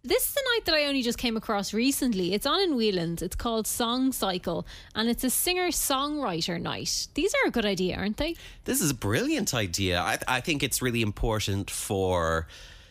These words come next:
Speaker 2: rising artists who might not have that much stage experience to have that kind of avenue to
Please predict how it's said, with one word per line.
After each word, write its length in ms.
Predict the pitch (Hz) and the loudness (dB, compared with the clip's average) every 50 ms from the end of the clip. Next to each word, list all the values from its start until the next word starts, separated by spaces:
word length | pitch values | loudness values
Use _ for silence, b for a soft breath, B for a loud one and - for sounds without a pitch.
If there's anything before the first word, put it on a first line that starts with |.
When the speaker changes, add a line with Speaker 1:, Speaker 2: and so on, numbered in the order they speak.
| B B B | B B B
Speaker 2:
rising 480 | - 107 123 131 135 131 - 131 131 127 | -2 0 2 2 2 2 2 0 0 0
artists 800 | - 120 120 123 120 117 127 120 117 117 110 - - - - - - | 2 2 2 2 2 2 2 2 0 0 0 0 0 0 0 0 0
who 100 | 120 113 | 2 2
might 240 | 113 123 131 131 104 | 2 2 2 2 2
not 220 | 127 120 110 107 | 2 0 0 0
have 220 | 107 110 110 101 - | 0 0 0 0 0
that 160 | 113 107 - | 0 0 0
much 340 | 85 104 95 82 - - - | 0 -2 -2 0 0 0 2
stage 400 | - - - 120 117 127 117 - | 2 2 2 2 2 2 2 0
experience 880 | 110 - - - - 107 98 92 92 92 90 90 85 87 82 - - - | 0 0 0 0 0 0 2 2 2 2 2 2 2 0 0 0 0 0
to 120 | - 95 | 0 -2
have 240 | 87 101 110 107 117 | 0 0 0 0 0
that 160 | 117 95 98 | -2 -2 -2
kind 160 | - 110 98 | -2 0 0
of 120 | 98 90 - - | 0 -2 -2 -4
avenue 540 | - 98 101 95 101 101 98 92 95 92 90 | -2 -2 -2 0 0 0 2 2 2 2 0
to 540 | 87 - - - 110 95 90 90 90 87 82 | 0 0 -2 0 2 2 2 2 0 0 -4